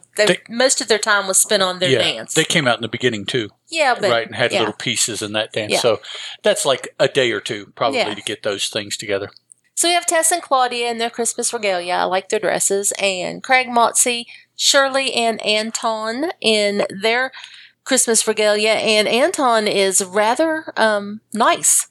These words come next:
Speaker 1: 'cause he wants Santa to come visit, I
Speaker 2: Dapper.
Speaker 1: guess.
Speaker 2: Yes, very dapper.
Speaker 1: Uh-huh. No, he's not only dapper, he's nice.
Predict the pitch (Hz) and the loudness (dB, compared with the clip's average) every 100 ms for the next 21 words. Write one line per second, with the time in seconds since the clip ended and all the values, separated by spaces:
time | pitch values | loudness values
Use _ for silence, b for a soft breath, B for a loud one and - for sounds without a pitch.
0 | _ - - - 196 185 - 214 202 202 | _ -20 -20 -2 2 2 2 0 0 0
1 | - 226 277 247 185 185 175 170 175 151 | 2 0 0 -4 -2 -4 -4 -4 -2 0
2 | 113 240 - - - - 110 - - 117 | 0 0 -2 -6 -8 -14 -10 -8 -8 -6
3 | 120 120 110 107 - - - - 202 311 | -6 -4 -4 -4 -6 -12 -4 -2 0 -2
4 | - _ - 220 226 220 - 196 233 320 | -4 _ -8 -2 0 0 -2 -2 0 0
5 | 294 233 240 302 226 196 196 269 220 - | 0 0 0 0 0 2 2 2 0 0
6 | - - | 0 -2